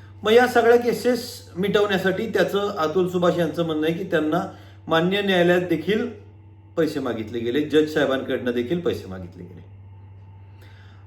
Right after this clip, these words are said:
असो, त्या मुद्द्याबद्दल फारसा आता आपण या इथं बोलून उपयोग नाही किंवा इथं बोलून त्याच्याबद्दल हे नाही. आणि मग ह्या सगळ्या गोष्टींना कंटाळून या अतुल सुभाष यांनी आठ डिसेंबर दोन हजार चोवीस रोजी एका एनजीओला मेल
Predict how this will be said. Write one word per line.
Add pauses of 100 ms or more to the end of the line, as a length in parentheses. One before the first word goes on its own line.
(200)
असो,
त्या
मुद्द्याबद्दल
फारसा
आता
आपण
या (180)
इथं
बोलून (180)
उपयोग
नाही
किंवा
इथं
बोलून
त्याच्याबद्दल
हे
नाही. (540)
आणि
मग
ह्या
सगळ्या
गोष्टींना
कंटाळून
या
अतुल
सुभाष
यांनी
आठ
डिसेंबर
दोन
हजार
चोवीस
रोजी (280)
एका
एनजीओला
मेल